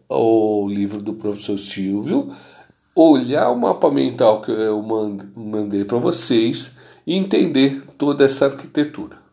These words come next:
tá bom? Bom, qual é o mecanismo de comunicação de uma rede sem fio? Na verdade, você tem,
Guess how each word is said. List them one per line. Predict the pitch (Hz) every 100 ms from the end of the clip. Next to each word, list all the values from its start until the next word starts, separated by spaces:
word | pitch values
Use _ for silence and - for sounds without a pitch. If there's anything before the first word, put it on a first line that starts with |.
| _
tá | -
bom? | 87 87 139 233 269 - _ _ _ - -
Bom, | 247 - - _ _ _ _ _ _
qual | - 370 359
é |
o |
mecanismo | 294 285 - 185 175 254 302 254 262
de | 240
comunicação | - 208 202 196 196 - - 202
de | 208
uma | 190 190
rede | 175 180
sem | - 180
fio? | 165 - 98 - - - _ _
Na | 180 196
verdade, | 214 214 180 175 196 190 247 - _ _ _
você | 175 208 - - 139
tem, | 135 - 120 123 156 202